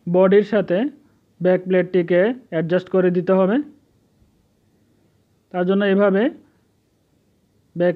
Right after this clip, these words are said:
প্লেটটি বডির উপরে রেখে এভাবে চাপ দিতে হবে, তাহলে লেগে যাবে। যদি না লাগে, সফট হ্যামারের সাহায্যে কয়েকটি আঘাত করলে সহজেই লেগে যাবে। লাগানো হয়ে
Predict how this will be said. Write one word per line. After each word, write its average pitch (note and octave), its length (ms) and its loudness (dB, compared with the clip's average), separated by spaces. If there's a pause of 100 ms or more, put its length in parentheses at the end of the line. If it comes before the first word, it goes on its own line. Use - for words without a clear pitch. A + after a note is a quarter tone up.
প্লেটটি F3+ 320 0 (120)
বডির F#3 320 2
উপরে F3+ 220 0 (100)
রেখে G3 240 0 (3250)
এভাবে F3+ 340 0
চাপ F#3 160 0 (100)
দিতে F#3 220 0
হবে, F#3+ 200 0 (840)
তাহলে F3 300 -2
লেগে F#3+ 220 2
যাবে। F#3 180 0
যদি F3 220 -2 (100)
না F#3+ 60 2 (100)
লাগে, G3 200 0 (1040)
সফট F3 200 -6
হ্যামারের F3+ 360 0
সাহায্যে F3+ 360 -2
কয়েকটি F3 320 -4
আঘাত F3 280 -2
করলে F3+ 220 0 (420)
সহজেই F3+ 440 0
লেগে F#3 220 2
যাবে। G3+ 160 -2 (880)
লাগানো E3+ 380 0
হয়ে F#3+ 180 2